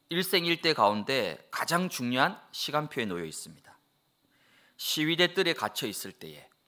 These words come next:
시위대 뜰이라는 것은 지금 감옥 속에 갇혀 있다는 거죠. 예레미야는 친바벨론파라는 억울한 누명을 쓰고 감옥에 갇혀서 죽을지도 모르는 그런 위기 속에 지금 놓여 있습니다.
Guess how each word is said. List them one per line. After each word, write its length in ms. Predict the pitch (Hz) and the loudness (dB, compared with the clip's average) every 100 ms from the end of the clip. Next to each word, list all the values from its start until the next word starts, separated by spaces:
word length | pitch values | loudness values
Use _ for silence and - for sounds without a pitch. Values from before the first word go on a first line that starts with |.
| _ _ _ _ | _ _ _ _
시위대 580 | - - 170 165 180 180 | -4 0 0 0 0 0
뜰이라는 400 | 180 170 139 113 | 0 4 4 2
것은 300 | 107 120 101 | -4 -4 -6
지금 260 | 120 113 | -6 -8
감옥 300 | 104 151 175 | -2 -2 -2
속에 260 | - 131 101 | -6 -8 -10
갇혀 280 | 90 87 98 | -12 -12 -12
있다는 320 | - 80 76 | -12 -14 -16
거죠. 280 | 71 - 73 _ _ _ _ _ _ _ _ _ _ _ _ | -18 -20 -20 _ _ _ _ _ _ _ _ _ _ _ _
예레미야는 720 | 107 120 139 147 131 139 95 - _ | -2 2 4 6 6 4 0 -4 _
친바벨론파라는 1400 | - 214 196 - 107 131 143 147 - 113 104 127 92 - _ _ _ | 0 0 -2 0 0 4 2 0 0 0 0 0 -4 -8 _ _ _
억울한 420 | 151 165 175 160 | 4 6 8 8
누명을 380 | 113 117 131 131 | 8 2 2 2
쓰고 580 | 127 147 143 190 - - _ | 0 -4 -2 -2 -4 -16 _
감옥에 380 | - 160 175 160 | 6 6 6 2
갇혀서 600 | - 95 - 107 82 76 _ _ _ _ - - - | 0 -4 -6 -6 -6 -10 _ _ _ _ -20 -20 -10
죽을지도 520 | - 180 185 165 143 | -2 6 6 6 2
모르는 540 | 120 98 113 131 107 73 _ _ | 2 2 0 0 -2 -4 _ _
그런 300 | 127 135 113 | -2 0 0
위기 200 | 170 165 | -2 -2
속에 580 | - 135 160 220 - _ _ | -2 -2 0 -2 -6 _ _
지금 280 | - 98 87 | -10 -8 -4
놓여 200 | 90 107 | -2 -2
있습니다. 560 | 78 - 69 - - | -4 -10 -14 -18 -20